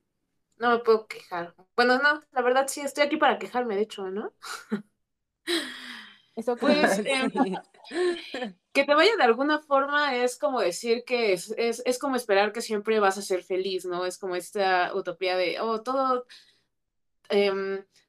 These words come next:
Speaker 1: todo, toda relación sentimental está armada para que tú seas mejor, para que todos seamos felices. Es como creer en esta, <laughs> en este mundo rosa, y creo que no.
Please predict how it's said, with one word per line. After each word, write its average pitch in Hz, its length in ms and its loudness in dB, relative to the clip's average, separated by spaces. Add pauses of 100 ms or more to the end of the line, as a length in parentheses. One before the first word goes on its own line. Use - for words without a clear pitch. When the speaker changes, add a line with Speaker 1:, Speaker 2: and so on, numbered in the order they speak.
Speaker 1:
todo, 277 320 4
toda 269 180 2
relación 233 380 0
sentimental 226 800 0
está 208 420 2
armada 214 440 0
para 170 280 0
que 175 200 0
tú 233 220 -6
seas 214 260 0
mejor, 202 360 -2
para 196 200 0
que 185 100 -4
todos 208 260 -2
seamos 196 320 -4
felices. 240 560 -4
Es 294 100 -6
como 262 220 -6
creer 226 240 0
en 214 220 -2
esta, 208 320 -2 (1000)
<laughs> - 580 -12 (560)
en 202 120 0
este 214 180 0
mundo 208 300 4
rosa, 196 280 2
y 208 60 -2
creo 311 160 -2
que 302 100 -2
no. 190 220 -4